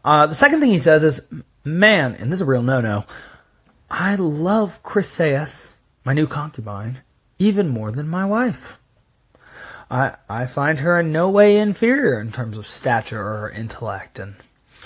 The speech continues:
well, Agamemnon seems to actually be expressing, at least in sarcasm, some sort of concern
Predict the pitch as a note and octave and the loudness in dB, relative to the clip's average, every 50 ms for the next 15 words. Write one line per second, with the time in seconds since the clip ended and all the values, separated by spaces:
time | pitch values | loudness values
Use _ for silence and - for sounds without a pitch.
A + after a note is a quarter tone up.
0 | - - - - - - - F#3 F#3+ F#3+ F#3 F3+ E3+ E3+ E3 E3 - - E3 D#3 | -14 -14 -14 -14 -4 2 4 4 4 6 4 2 4 4 4 2 2 0 -2 -2
1 | C#3 - - - E3 D#3+ D#3+ D#3 D3+ D3 C#3 C#3 C3+ C#3 C#3 C3+ - _ _ _ | -2 -2 0 0 2 2 4 2 2 2 0 0 0 -2 -2 -4 -8 _ _ _
2 | _ _ _ - F3+ F#3+ G3+ G3+ - - G3 F#3 F3 E3 D3+ E3+ E3+ D#3+ D#3+ D#3 | _ _ _ 4 6 6 6 4 2 -2 0 2 2 2 2 2 2 2 2 2
3 | - - - F#3 F3+ F3 - - E3+ D#3 D3 C#3+ C#3 C3 C3 B2+ B2+ - _ _ | 0 -2 2 4 4 4 4 2 0 0 0 0 0 0 -2 -2 -4 -8 _ _
4 | _ _ _ _ _ _ _ _ _ _ _ _ _ _ _ - D3+ D3 F3+ G3+ | _ _ _ _ _ _ _ _ _ _ _ _ _ _ _ -4 -4 -2 0 2
5 | A3+ A3+ G3+ - - - - - - - _ _ _ _ _ - - - _ C#4+ | 4 4 4 2 2 -2 -2 -4 -8 -14 _ _ _ _ _ -20 -20 -20 _ _
6 | B3 A3+ _ _ _ _ _ _ _ _ _ _ _ _ _ _ _ _ _ _ | -20 -20 _ _ _ _ _ _ _ _ _ _ _ _ _ _ _ _ _ _
7 | _ - C#3+ C#3+ C3+ B2+ A2+ G#2+ - _ _ - - - - - - F#3+ F#3 G3+ | _ -4 -2 0 0 0 -2 -4 -8 _ _ -4 -2 0 2 4 6 6 8 8
8 | A3+ G#3+ - - D3+ E3+ C3 B2+ B2 A2+ G#2+ G2 G2+ G#2 G#2 - - - E3 E3+ | 6 6 4 4 4 4 6 6 4 2 0 -4 -6 -6 -6 -4 0 0 2 2
9 | E3+ E3 - - E3 D3 C3 A#2+ A2 G#2+ G#2+ G#2 - - - - D3+ C3+ A#2+ - | 0 -2 0 0 0 0 0 0 -2 -4 -4 -8 -10 -12 -10 -8 -6 -4 -2 -2
10 | - D3+ C3+ C3 B2+ A#2+ A2 A#2 | -2 -2 -2 -2 -4 -4 -6 -8